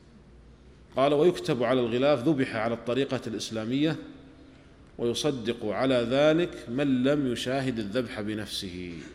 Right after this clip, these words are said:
ولا بنائبه، لكن هذا المصدق يأخذ أجرة،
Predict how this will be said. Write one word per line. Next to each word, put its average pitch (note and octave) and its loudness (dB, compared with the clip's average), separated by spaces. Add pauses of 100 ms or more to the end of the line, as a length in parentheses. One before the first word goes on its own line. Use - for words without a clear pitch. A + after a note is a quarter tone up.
(340)
ولا D3+ 6
بنائبه، A#2+ 0 (1500)
لكن B2+ -4
هذا A#2 -2
المصدق A#2+ -6
يأخذ B2 -2
أجرة، A2 -2